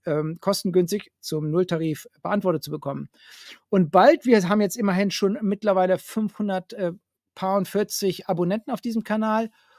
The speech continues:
Und die nächste Hürde ist dreitausend Stunden, äh, im letzten Jahr. Da komme ich hin. Ich bin jetzt bei zweitausendachthundert und ein bisschen. Das geht relativ zügig jetzt nach vorne.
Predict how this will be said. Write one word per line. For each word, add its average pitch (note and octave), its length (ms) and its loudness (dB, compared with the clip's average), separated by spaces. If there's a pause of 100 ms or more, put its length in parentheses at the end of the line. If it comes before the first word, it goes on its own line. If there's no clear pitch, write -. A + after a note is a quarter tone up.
(180)
Und F#3 540 -2
die F#3 40 -8
nächste F#3 380 0
Hürde F#3+ 240 0
ist G3 240 -8
dreitausend F3 720 -4
Stunden, A#3 1040 -2 (500)
äh, F3 360 -4
im E3+ 120 0
letzten G3 380 -2
Jahr. E3+ 380 -2 (160)
Da E3+ 120 -4
komme F#3+ 280 -4
ich - 80 -6
hin. C4+ 160 -2
Ich - 60 -10
bin F#3 100 -6
jetzt E3+ 160 -6
bei E3 100 -6
zweitausendachthundert E3+ 880 -6
und F3+ 180 -8
ein E3 60 -4
bisschen. G#3+ 300 -2
Das G3+ 100 -4
geht - 140 -8
relativ D#3+ 500 -4
zügig A3 380 -2
jetzt F#3+ 160 -4
nach E3+ 100 -6
vorne. G#3+ 400 -2